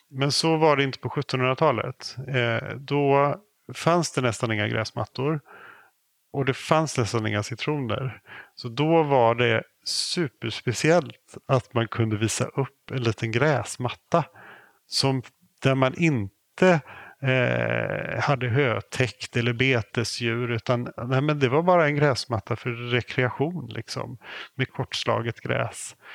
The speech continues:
Och likadant med orangerieväxter, med citronen som man hade. Alltså, när man såg en citron,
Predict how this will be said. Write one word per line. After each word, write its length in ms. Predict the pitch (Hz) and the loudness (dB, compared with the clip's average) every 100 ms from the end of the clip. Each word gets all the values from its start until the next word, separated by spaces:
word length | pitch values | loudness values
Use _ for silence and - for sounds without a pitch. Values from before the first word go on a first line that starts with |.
| - - | -20 -14
Och 120 | 139 135 | -2 0
likadant 640 | 123 143 120 120 110 - | 2 2 2 2 0 -2
med 220 | 113 110 | -2 0
orangerieväxter, 1040 | 120 113 - 123 110 110 110 - - 113 | 0 0 0 0 0 -2 -4 -8 -4 -4
med 420 | 110 117 117 117 - | -2 -2 -4 -4 -2
citronen 800 | 127 - 127 104 110 110 110 107 | -2 0 -2 -2 -4 -2 -4 -4
som 200 | - 110 | -6 -4
man 120 | 107 | 0
hade. 300 | 117 107 117 | 0 0 -2
Alltså, 240 | 117 139 - - - _ 131 | -2 -2 -4 -10 -18 _ -6
när 160 | 131 | -2
man 160 | 127 135 | 2 0
såg 300 | - 131 123 | 2 0 0
en 120 | 123 | 0
citron, 640 | - 120 135 120 117 113 | 0 -2 0 0 0 -4